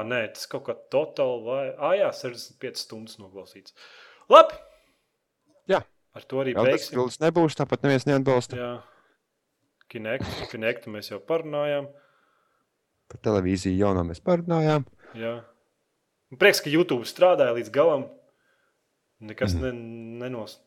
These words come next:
Speaker 1: nenoslāpa, nes-, nesaplīsa.
Speaker 2: Mēs parunājām vēl kādu pusstundu, varbūt
Speaker 1: Nē,
Speaker 2: divas.
Speaker 1: man mute
Speaker 2: Man
Speaker 1: sauc.
Speaker 2: nebūs jāpļauj, jā.
Speaker 1: Ā, tu meklē tādu, ja?
Speaker 2: <laughs> Nenāk, nenāk mākonis, jā, iet jāpļauj, jā.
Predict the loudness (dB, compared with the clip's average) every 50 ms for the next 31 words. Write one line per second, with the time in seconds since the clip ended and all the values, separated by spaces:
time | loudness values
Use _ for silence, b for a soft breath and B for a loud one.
0 | _ _ -14 -10 -10 -10 -8 -10 -12 -12 -12 -10 -10 -10 -10 -10 -12 -12 -10 -10
1 | -12 -12 -16 -20 _ _ b b b b b b b b b b b b b b
2 | -4 2 4 4 4 4 4 2 2 2 2 -4 -2 -2 -2 -2 -4 -6 -6 0
3 | 4 4 4 2 0 -14 -18 _ _ _ _ _ _ _ _ _ _ -2 2 2
4 | 2 2 2 0 2 0 0 0 0 -2 -2 -2 -2 -2 -4 -4 -4 -6 -8 -8
5 | -14 -16 -16 -14 -12 -12 -12 -10 -10 -10 -12 -8 -6 0 2 4 4 4 2 -2
6 | -4 -6 -6 -6 -6 -8 -10 -12 -8 -4 -2 -2 -2 -2 -2 -4 -6 -8 -8 -4
7 | -4 -4 -4 -4 -6 -8 -8 -8 -6 -8 -8 -8 -8 -10 -12 -16 _ _ _ _
8 | _ _ _ _ _ _ _ _ -12 -10 -10 -8 -8 -8 -6 -6 -6 -6 -6 -6
9 | -6 -6 -8 -10 -8 -10 -10 -10 -12 _ b b b b b -12 -4 0 2 2
10 | 4 4 2 2 4 4 6 6 6 4 2 0 0 0 2 4 4 6 6 4
11 | 2 2 0 0 2 2 4 4 2 0 -2 -6 -6 -4 -4 -4 -4 -4 -4 -4
12 | -4 -4 -8 -10 -8 -6 -6 -6 -6 -6 -6 -6 -6 -6 -6 -4 -4 -4 -4 -4
13 | -6 -4 -4 -4 -6